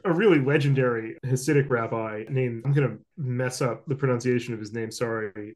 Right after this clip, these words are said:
to the tzaddik, Zusha of Hanipol, so Ukraine.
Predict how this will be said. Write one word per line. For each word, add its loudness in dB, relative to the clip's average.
to -6
the -10
tzaddik, 0
Zusha 2
of 6
Hanipol, 2
so 2
Ukraine. -2